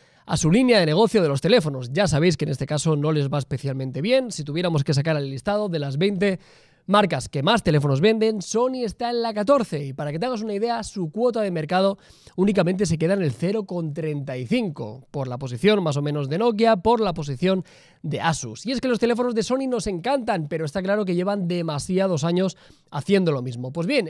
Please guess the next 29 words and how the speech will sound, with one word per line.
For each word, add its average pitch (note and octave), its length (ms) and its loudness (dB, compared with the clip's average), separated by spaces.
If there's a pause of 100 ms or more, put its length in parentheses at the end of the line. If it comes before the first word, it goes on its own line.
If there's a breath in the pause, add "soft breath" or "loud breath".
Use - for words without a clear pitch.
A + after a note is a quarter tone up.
(120)
en F#3+ 200 -8
dos B3 180 2
años C4 260 0
vamos A3 220 -2
a G3 60 -2
tener G3 280 -2
un G#3 120 -2
giro G3 400 0 (300 soft breath)
que A#3+ 80 0
afectará F#3+ 540 2
directamente F3 580 0
a F#3 40 -2
la D#3+ 80 -4
nomenclatura C#3 760 2
de C#3 60 4
la A#2+ 80 0
marca. F3+ 360 2 (280 soft breath)
Parece F#3+ 360 0
que D#3+ 80 -2
la C3 140 2
coletilla C#3+ 580 2
Xperia C#3+ 560 2
va C3+ 140 0
a D#3 40 2
desaparecer, C#3 640 0
creo F3+ 220 -2
que C#3+ 80 -8
tiene C3 180 -8
sentido, F#3 460 2